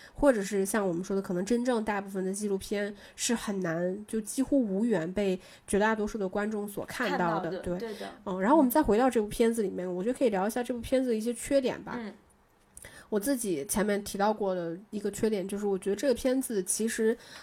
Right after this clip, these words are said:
Speaker 1: 很多时候，我，我看起来我觉得会有点困惑。就是我，我，我觉得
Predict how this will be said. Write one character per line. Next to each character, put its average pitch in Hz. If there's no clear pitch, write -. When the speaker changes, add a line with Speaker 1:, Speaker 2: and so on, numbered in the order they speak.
Speaker 1:
很 196
多 233
时 202
候， 185
我， 196
我 185
看 285
起 262
来 190
我 190
觉 196
得 220
会 254
有 254
点 214
困 240
惑。 196
就 269
是 269
我， 190
我， 190
我 208
觉 220
得 311